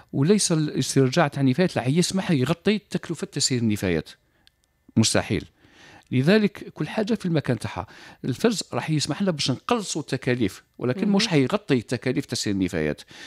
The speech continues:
Speaker 2: مهم.
Speaker 1: حتى الفرز
Speaker 2: لكن
Speaker 1: الانتقائي.
Speaker 2: صرحت سابقا أنه مبلغ تسعمية ألف، آه، تسعمية مليار ربما هي قادرة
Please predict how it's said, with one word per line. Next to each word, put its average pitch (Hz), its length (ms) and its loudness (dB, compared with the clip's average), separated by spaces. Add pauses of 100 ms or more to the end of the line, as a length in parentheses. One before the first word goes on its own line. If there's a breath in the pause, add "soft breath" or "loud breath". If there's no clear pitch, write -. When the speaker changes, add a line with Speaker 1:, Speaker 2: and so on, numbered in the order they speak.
(100)
Speaker 2:
مهم. 180 240 -14
Speaker 1:
حتى 208 220 -2
الفرز 143 440 2 (240)
Speaker 2:
لكن - 60 -4
Speaker 1:
الانتقائي. 123 480 0
Speaker 2:
صرحت 294 280 -4
سابقا 220 540 -10
أنه 190 360 -8 (220)
مبلغ 180 360 -12
تسعمية 180 540 -10 (160)
ألف، 175 340 -16
آه، 165 540 -14
تسعمية 208 440 -8
مليار 175 340 -8
ربما 170 300 -12
هي 185 220 -10
قادرة 175 400 -10